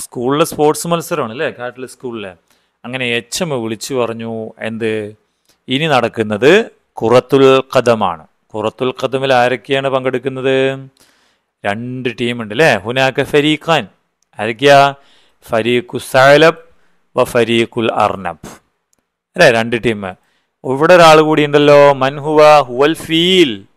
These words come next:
മൻ? അൽ ഫീൽ. വ ഹുവ ഹക്കമുൻ. ഹക്കം ആരായിരിക്കും? ആ, ഫുട്ബോൾ കളിക്കാൻ കണ്ടിട്ടില്ലേ മക്കള്? ഫുട്ബോളിൽ റഫറി ഉണ്ടാവും, അല്ലേ? റഫറി ഉണ്ടാവും. അപ്പൊ മൻ ഹാദ? ഹുവൽ ഖായിദ്. ഖായിദ് സഅലബ്.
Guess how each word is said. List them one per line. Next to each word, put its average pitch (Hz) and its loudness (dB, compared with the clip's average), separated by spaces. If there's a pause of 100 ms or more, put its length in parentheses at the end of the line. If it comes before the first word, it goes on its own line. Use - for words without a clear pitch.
(180)
മൻ? 143 -2 (680)
അൽ 120 0
ഫീൽ. 147 0 (140)
വ 110 0
ഹുവ 131 4 (120)
ഹക്കമുൻ. 131 -8 (220)
ഹക്കം 131 -6
ആരായിരിക്കും? 131 -2 (840)
ആ, 135 -10 (420)
ഫുട്ബോൾ 135 -4
കളിക്കാൻ 156 -2
കണ്ടിട്ടില്ലേ 143 -2
മക്കള്? 131 -2 (340)
ഫുട്ബോളിൽ 135 0 (120)
റഫറി 139 0
ഉണ്ടാവും, 117 0
അല്ലേ? 160 4 (920)
റഫറി 123 -2
ഉണ്ടാവും. 85 -10 (340)
അപ്പൊ - -10
മൻ 131 -2 (100)
ഹാദ? 156 6 (760)
ഹുവൽ 135 4 (120)
ഖായിദ്. 127 2 (760)
ഖായിദ് 127 2
സഅലബ്. 127 4